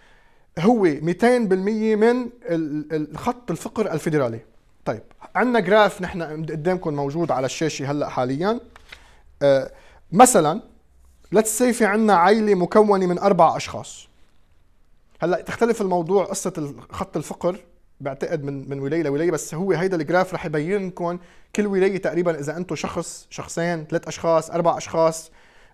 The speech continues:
آه، ثمان اشخاص تقريبا. يعني let's say انا عندي عائله من اربع اشخاص، يعني بي وام ولدين.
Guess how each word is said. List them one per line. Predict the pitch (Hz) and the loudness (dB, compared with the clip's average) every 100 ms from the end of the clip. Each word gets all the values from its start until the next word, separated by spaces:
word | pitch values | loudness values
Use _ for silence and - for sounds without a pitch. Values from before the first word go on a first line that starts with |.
| - | -4
آه، | 135 | -4
ثمان | 131 170 196 | -2 -2 -2
اشخاص | 180 - 175 170 170 | -2 -2 2 2 0
تقريبا. | - 202 247 202 | -2 0 2 2
يعني | 175 151 135 143 - - - - | 0 -2 -6 -8 -10 -16 -8 -2
let's | 208 - | 0 0
say | 240 226 | 0 2
انا | 214 190 | 2 0
عندي | 208 196 | 0 0
عائله | 170 190 220 190 | 2 2 2 0
من | 175 | 0
اربع | 202 180 156 139 | 0 2 2 0
اشخاص، | - 117 113 - | -8 -10 -12 -14
يعني | 131 135 | -10 -8
بي | 147 190 185 139 | 2 4 4 0
وام | 139 175 202 220 - _ | -2 -2 -4 -8 -16 _
ولدين. | 147 175 165 139 135 | 2 4 4 0 -4